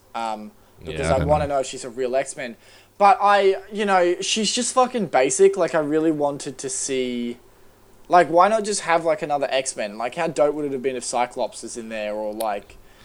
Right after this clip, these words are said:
Speaker 1: um,
Speaker 2: Well, to be honest, I did expect more cameos. I did expect somebody to pop up in, in maybe in, like, a little, a little tease for Apocalypse coming up later this year.
Speaker 1: I just, I didn't,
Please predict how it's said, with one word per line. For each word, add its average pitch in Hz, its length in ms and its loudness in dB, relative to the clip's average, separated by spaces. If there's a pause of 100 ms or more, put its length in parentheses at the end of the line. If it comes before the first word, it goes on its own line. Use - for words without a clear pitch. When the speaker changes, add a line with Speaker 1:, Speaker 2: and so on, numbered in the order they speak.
(200)
Speaker 1:
um, 120 160 0
Speaker 2:
Well, 143 120 4
to 151 100 -4
be 165 80 4
honest, 170 280 4
I 143 60 6
did 156 160 2
expect 123 460 0
more 110 180 2
cameos. 92 760 0 (100)
I 104 80 0
did 110 140 2
expect 104 320 2
somebody 92 600 2
to 82 100 -6
pop - 260 2
up - 180 -12 (460)
in, 101 160 -6
in 110 180 -4
maybe 110 300 4
in, 104 140 0
like, 101 180 2
a 101 60 2
little, 98 420 4 (140)
a - 20 2
little 101 220 0
tease 101 360 2
for 98 160 -2
Apocalypse 92 600 0
coming 87 240 -6
up 85 160 -8
later 82 220 -2
this 82 180 -8
year. 80 180 -6 (160)
Speaker 1:
I 226 220 4
just, 285 300 -8
I 196 180 2
didn't, 220 280 -6